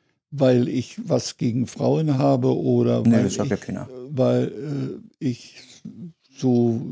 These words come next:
Speaker 1: sagen wir mal, äh, auch, auch nicht aus ganz rein religiösen Gründen, sondern zunächst mal wollte ich Priester werden. Und weil es mit dem Priestertum eigentlich nur ging in der Ehelosigkeit, habe ich das auch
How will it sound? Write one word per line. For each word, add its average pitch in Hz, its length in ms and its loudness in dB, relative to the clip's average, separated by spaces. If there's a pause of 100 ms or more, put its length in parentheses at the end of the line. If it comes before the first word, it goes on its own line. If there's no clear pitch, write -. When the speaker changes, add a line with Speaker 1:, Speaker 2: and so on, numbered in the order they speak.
(100)
Speaker 1:
sagen 123 320 0
wir 123 100 4
mal, 117 300 0 (580)
äh, 127 300 0 (460)
auch, 143 240 4
auch 151 100 6
nicht 165 320 0
aus 156 220 4
ganz 165 280 2
rein 156 200 4
religiösen 160 600 2
Gründen, 127 360 4
sondern 143 340 4
zunächst 147 440 0
mal 147 120 0
wollte 147 160 4
ich 139 80 -4
Priester 160 460 0
werden. 110 340 -4
Und - 340 -6
weil 135 200 6
es 143 160 -4
mit 143 140 -2
dem 131 120 -2
Priestertum 170 840 0 (360)
eigentlich 143 460 2
nur 170 220 4
ging 160 340 2 (560)
in 156 140 2
der 143 160 4
Ehelosigkeit, 131 960 4
habe 143 200 0
ich - 140 -4
das 151 240 2
auch 139 400 0